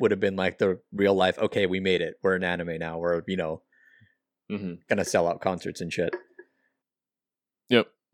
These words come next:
Speaker 2: Yeah, that's a good, that, that's absolutely a, a big moment, I think, for them. It's interesting, too, kind of how,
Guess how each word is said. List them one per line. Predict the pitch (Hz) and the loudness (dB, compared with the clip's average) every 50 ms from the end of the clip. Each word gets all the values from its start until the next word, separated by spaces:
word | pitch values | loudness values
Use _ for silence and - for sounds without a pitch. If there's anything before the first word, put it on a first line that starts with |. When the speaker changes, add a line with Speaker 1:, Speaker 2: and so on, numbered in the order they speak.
| _ _ _ _ - | _ _ _ _ 2
Speaker 2:
Yeah, | 107 98 90 | 4 6 6
that's | 90 - - | 6 4 2
a | - | 0
good, | 76 69 - _ - | 0 0 0 _ -2
that, | 95 85 - | -2 0 2
that's | - 82 - - | 0 0 0 0
absolutely | 78 80 - - 82 71 78 73 - - 78 - - _ _ _ _ _ - | -2 -2 -2 -4 -6 -4 -4 -4 -6 -6 -8 -10 -12 _ _ _ _ _ -6
a, | 73 76 - - | -4 -2 -2 -2
a | - 76 | -4 -2
big | - 85 76 - | 0 -2 0 0
moment, | 76 73 71 71 76 76 78 | 2 2 2 2 2 0 -2
I | 78 | -2
think, | 78 - 80 78 73 | -2 -2 -2 -4 -2
for | - - 78 | 0 0 2
them. | 80 80 78 80 | 2 4 2 4
It's | 80 64 - 95 - 127 | 4 4 2 2 2 2
interesting, | 131 131 - 127 - - - 85 - - | 0 2 0 0 0 0 0 -2 -2 -2
too, | - - 85 85 80 80 80 - _ _ _ _ _ - - - - _ _ _ _ _ _ _ - | -2 0 2 2 2 0 -2 -8 _ _ _ _ _ -20 -20 -20 -20 _ _ _ _ _ _ _ -4
kind | - 90 85 | -2 0 0
of | 76 67 67 - _ _ _ _ _ _ _ _ _ - | 0 0 -4 -6 _ _ _ _ _ _ _ _ _ -16
how, | - - - 87 85 80 80 80 78 - | -8 -2 0 2 2 2 2 0 -2 -6